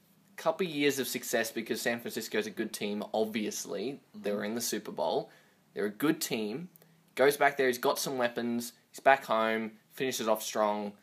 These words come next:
Speaker 1: It won't be, there won't be the risk of staying with the Patriots and then they continue to go down. At least he'll get to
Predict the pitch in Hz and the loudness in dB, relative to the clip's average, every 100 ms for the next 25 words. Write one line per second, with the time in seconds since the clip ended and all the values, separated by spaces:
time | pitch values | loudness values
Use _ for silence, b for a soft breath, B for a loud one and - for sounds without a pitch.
0 | b b b - 113 120 117 117 110 - | b b b -8 4 4 4 2 -2 -4
1 | - - 123 113 123 123 127 117 110 120 | -16 -4 0 4 4 4 2 2 2 2
2 | 120 - 110 107 104 - 110 110 110 107 | 2 6 6 6 2 0 2 2 0 -2
3 | - - 101 - 98 82 107 101 101 98 | -4 -2 -2 0 -4 -4 -6 -4 -4 0
4 | 101 113 107 - 113 101 101 95 95 92 | 0 -2 -6 -4 -4 -4 0 0 0 -2
5 | 78 55 - b b 113 113 - 117 110 | -2 -6 -12 b b 0 0 0 -2 0
6 | 101 - 107 | -2 -2 -4